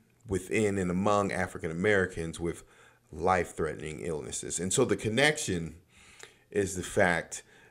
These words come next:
that, uh, covid nineteen, whatever the ethnicity, uh, tends to, what I'm learning, what we c-, see in the media and on the research as well, uh,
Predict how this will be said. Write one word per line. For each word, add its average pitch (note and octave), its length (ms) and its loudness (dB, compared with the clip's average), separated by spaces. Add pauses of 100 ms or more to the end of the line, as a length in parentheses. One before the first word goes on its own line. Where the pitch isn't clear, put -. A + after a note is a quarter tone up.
that, E2 800 -2 (640)
uh, - 40 -20 (160)
covid A#2+ 600 4 (180)
nineteen, G#2 880 -4 (140)
whatever G2+ 340 4
the F2 340 -6 (720)
ethnicity, F#2+ 680 -2 (640)
uh, D#2+ 100 -6 (300)
tends C3+ 340 2
to, F2 480 -2 (300)
what F#2 140 0
I'm F2 100 -2
learning, F#2 480 0 (420)
what E2+ 100 -6
we E2 140 -6
c-, - 200 -18
see - 220 -6
in F2 80 -4
the D#2 60 -6
media G2+ 460 0 (320)
and E2 80 -4
on D2+ 80 -6
the D2+ 60 -6
research F#2+ 480 -2
as E2+ 120 -14
well, G2 460 4 (320)
uh, D2 200 -12